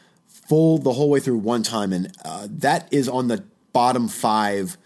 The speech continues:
for me, James Bond movies. Uh, that one was hard to get through. It didn't make sense. Boring. Uh, poor acting. Uh, not poor acting, but the acting is decent. But poor action.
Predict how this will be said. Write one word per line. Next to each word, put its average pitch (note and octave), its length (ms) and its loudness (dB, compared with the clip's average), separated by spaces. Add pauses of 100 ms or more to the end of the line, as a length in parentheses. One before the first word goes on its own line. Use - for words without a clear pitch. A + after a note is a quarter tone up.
(260)
for A2 200 -4
me, F#2+ 320 -2
James F#2+ 320 -4
Bond F#2+ 280 -4
movies. E2+ 400 -4
Uh, G#2+ 100 -10
that D3+ 240 -2
one C#3 140 0
was A2 160 -2
hard G#2+ 680 -2
to F#2+ 60 -6
get F2 200 -6
through. D#2+ 280 -8
It B2 160 -2
didn't B2+ 200 -2
make G#2+ 180 -4
sense. D#3 540 -4 (420)
Boring. D3+ 680 4 (440)
Uh, - 180 -8 (560)
poor D3 560 0
acting. C#3 800 -4
Uh, C3+ 140 0
not A#2 280 -4
poor G#2+ 180 -4
acting, F#2 240 -8
but E2+ 240 -10
the G2 100 -6
acting B2 240 -2
is F2+ 120 -4
decent. E2+ 400 -6 (240)
But - 520 -6
poor D3+ 300 0
action. C3 600 -2